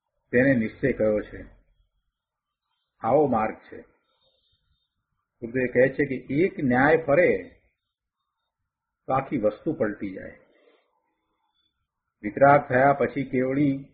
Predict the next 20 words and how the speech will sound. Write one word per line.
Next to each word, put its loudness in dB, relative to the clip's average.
ભેદ 0
અને 2
અભેદ 2
સઘળું 2
જાણે 2
છે, -4
બધું -2
જાણે 0
છે, -10
પણ -2
એ 2
જ્ઞાતા 4
થઈને 0
જાણે 0
છે, -2
એમને -4
કોઈ 0
વિકલ્પ 0
થતા 0
નથી, -4